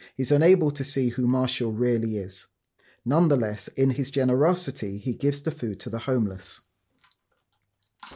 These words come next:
This is great, as Jesus tells us to remember the poor. The church goes home feeling great because they were able to feed the hungry, and the homeless go back to a shop doorway well fed.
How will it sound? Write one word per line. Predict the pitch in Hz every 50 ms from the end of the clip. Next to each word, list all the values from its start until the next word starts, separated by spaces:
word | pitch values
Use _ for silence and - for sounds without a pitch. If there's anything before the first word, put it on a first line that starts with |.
| - - _ _ _ _ - _ _ _ _ _ - - - _ _ _ _ _ - _ _ _ _ -
This | - 185 185 - 170
is | 139 -
great, | - - 131 120 107 98 98 - - -
as | 123 110 -
Jesus | - 165 175 180 175 156 -
tells | - - 139 123 117 -
us | 120 -
to | - - 120
remember | 117 113 117 117 113 110 107
the | 92 110
poor. | - - - 107 95 - - _ _ _ _ _ _ - - - _ -
The | 120
church | - - - 185 185 185 185 -
goes | 151 135 131 127 -
home | 135 123 120
feeling | 120 - 127 123 120 120 113 113
great | - 127 131 143 165 170 - -
because | 127 120 - 131 113
they | - 120
were | 113 120 120
able | - 127 123 95 117 113
to | - 123
feed | - - 120 113 -
the | 113 110
hungry, | - 156 170 160 139 113 104 104 107 - _ _ - - - - -
and | 113 120 123
the | 117
homeless | - - 170 185 165 143 127 123 -
go | - 123 113
back | 104 - 127 123 -
to | - - 120
a | 117
shop | - - - 170 180 - - 107
doorway | 131 120 117 113 101 104 98 95 101 110 _ -
well | 120 117 110 107
fed. | - - 113 104 95 -